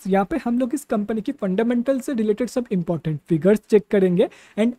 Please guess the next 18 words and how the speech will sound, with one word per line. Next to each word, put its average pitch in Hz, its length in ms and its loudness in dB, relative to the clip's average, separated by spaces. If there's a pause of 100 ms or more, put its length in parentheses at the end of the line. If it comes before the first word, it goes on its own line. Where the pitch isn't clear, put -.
समझेंगे 170 640 2
कि 320 140 2
क्या 233 220 0
ये 233 300 -2
कंपनी 208 380 -2
पैसे 175 340 -6
लगाने 165 360 -2
लायक 156 400 -4
है 208 300 0
या 208 220 0
नहीं। 151 540 2 (360)
And 262 140 0 (160)
our 175 220 -2 (120)
second 233 280 0
point 226 220 2
is - 280 -4
technical 165 360 -2
analysis। 160 540 -2